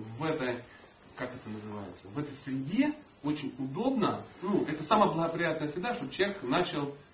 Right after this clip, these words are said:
реализовывать свои духовные какие-то амбиции. Вот приблизительно так. Ещё раз, тихо. Гораздо лучше выполнять собственные обязанности, пусть даже несовершенным образом, чем безукоризненно выполнять чужие.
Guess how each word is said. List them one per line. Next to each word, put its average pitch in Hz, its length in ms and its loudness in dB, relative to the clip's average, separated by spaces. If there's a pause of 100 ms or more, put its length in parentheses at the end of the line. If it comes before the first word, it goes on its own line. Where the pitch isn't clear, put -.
реализовывать 151 500 4
свои 131 140 2
духовные 135 400 0
какие-то 123 400 -4
амбиции. 110 420 -8 (2000)
Вот 156 220 -10 (120)
приблизительно 139 640 -6
так. - 220 -12 (220)
Ещё 190 280 0
раз, - 180 2 (120)
тихо. 135 180 -6 (560)
Гораздо 233 300 6
лучше 226 280 0
выполнять 170 420 4
собственные 151 400 2
обязанности, 147 480 2
пусть 147 180 -6
даже 147 240 2
несовершенным 135 640 2
образом, 143 420 2
чем 127 160 -2
безукоризненно 170 640 0
выполнять 147 480 2
чужие. 127 360 -2